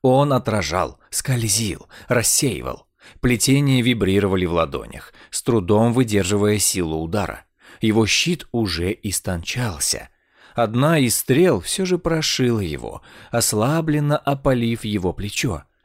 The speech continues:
оставив жгучий ожог. В тот момент он упал на одно колено, и в глазах затанцевали вспышки. Демон надвигался. "Ты все еще слишком слаб и слишком поздно понял,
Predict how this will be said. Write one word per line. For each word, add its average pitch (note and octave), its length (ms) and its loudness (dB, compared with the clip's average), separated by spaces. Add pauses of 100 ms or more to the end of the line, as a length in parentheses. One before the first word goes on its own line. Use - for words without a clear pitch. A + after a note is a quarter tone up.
оставив A#2 540 0
жгучий F2 500 -4
ожог. E2 580 -8 (480)
В - 120 -14
тот C3+ 180 0
момент B2 460 -2 (220)
он F3 120 2
упал D3 300 2
на C3+ 140 4
одно A#2+ 200 0
колено, A2+ 460 -2
и C2+ 100 -4
в C2+ 80 -10
глазах D2+ 560 0 (260)
затанцевали A#2+ 840 0
вспышки. G2 680 -4
Демон B2+ 600 -2 (220)
надвигался. E2 1040 -2 (720)
"Ты A#2+ 100 -2
все G#2 300 0
еще D2+ 360 -6
слишком C#2+ 520 -8
слаб - 540 -8 (440)
и B2+ 140 0
слишком F2+ 720 0
поздно F#2+ 440 -2
понял, F2+ 540 -8